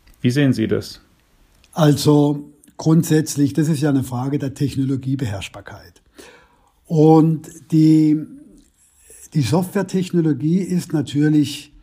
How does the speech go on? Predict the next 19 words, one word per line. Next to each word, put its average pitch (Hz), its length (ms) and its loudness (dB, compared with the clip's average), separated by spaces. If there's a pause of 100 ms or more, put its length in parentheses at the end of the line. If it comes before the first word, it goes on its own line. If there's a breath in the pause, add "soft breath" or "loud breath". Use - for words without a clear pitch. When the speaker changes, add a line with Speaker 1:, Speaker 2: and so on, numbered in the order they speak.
(800 soft breath)
Speaker 2:
die 180 180 2
Technologie, 156 800 0
wo 139 440 -2 (240)
stark 165 880 -2
zunehmend 151 800 0
Wertschöpfung 139 640 -6
reinfließt. 120 760 -10 (600 soft breath)
Genauso 143 540 0
wie 170 80 4
in 135 80 4
die 120 140 -4
Hardwaretechnologie 180 1300 -2 (220 loud breath)
stark 147 640 -4
abnehmend 135 760 -2
Wertschöpfung 120 760 -12
stattfindet. - 440 -12
Man 139 100 -4
sieht's 226 240 -2
ja 185 200 -4